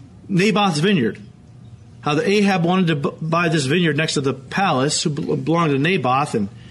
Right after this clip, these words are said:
he goes to Naboth and proposes this deal, and Naboth says, "Well, thanks, king, but no thanks. It's, uh, belongs to my family. It's my inheritance. I can't sell it," but, you know. And, and so Ahab goes, goes home and pouts, right? You remember the whole story. Well, at this point, little Johnny or whoever's listening to Mister Fix-It tell the story says,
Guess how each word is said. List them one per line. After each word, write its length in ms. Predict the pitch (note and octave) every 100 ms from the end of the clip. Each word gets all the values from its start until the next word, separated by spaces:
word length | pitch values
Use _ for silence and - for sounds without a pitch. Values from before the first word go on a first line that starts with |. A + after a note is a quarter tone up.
| -
he 140 | C#3+
goes 200 | D3 E3
to 60 | D#3+
Naboth 400 | D3 E3 D#3 D#3+
and 100 | D3+
proposes 460 | C3+ C3 D#3+ D3 C3
this 140 | B2+
deal, 260 | - D#3 D3
and 60 |
Naboth 320 | C#3 C#3 C3+ C3
says, 140 | C#3+
"Well, 160 | C#3 C3+
thanks, 260 | D3+ D3+
king, 240 | - D#3 C#3
but 100 | C#3
no 140 | C#3
thanks. 340 | C3+ C#3 C3+ - - A2 -
It's, 300 | B2+ - C#3+
uh, 100 | A#2+
belongs 520 | A2+ D3 D3 - - C3 -
to 80 |
my 160 | C3 A#2+
family. 460 | - D3+ C#3+ C#3 C3+
It's 180 | B2+
my 220 | F2 A#2+ A2+
inheritance. 500 | G#2+ D3 C#3 C3+ A2+
I 60 |
can't 240 | G#2 B2 A2+
sell 240 | C3+ C3
it," 100 | C3
but, 180 | B2 A#2+
you 60 |
know. 200 | A#2+ A2 - - - - -
And, 280 | B2+ B2
and 160 | B2 B2
so 440 | - D3 C3+ C3 C#3+
Ahab 420 | D#3+ D#3 D3+ C#3+
goes, 340 | C#3+ C#3+ C3
goes 260 | - C#3+ C3
home 100 | D3
and 80 | F3
pouts, 460 | D#4+ C4 B2+ -
right? 200 | C3 D3+
You 140 | F3+ G#3
remember 220 | A3+ E3
the 80 | C#3
whole 160 | C#3+
story. 560 | - - A2+ B2 G3 G3+ - - - - - -
Well, 120 | B3
at 80 | A3
this 160 | D#4 -
point, 260 | A#3+ A3
little 220 | G#3 A#3+
Johnny 560 | D#3+ E3 E3+ F#3 G3 F#3+
or 160 | E3 C#3+
whoever's 360 | F3 F#3+ D#3+
listening 360 | E3+ G#3 F3 D#3
to 80 | D3+
Mister 260 | D#3+ D3+
Fix-It 380 | C#3 F#3+ F3+ C#3+
tell 100 | E3
the 100 | C#3+
story 280 | C3+ A3 F#3+
says, 180 | F#3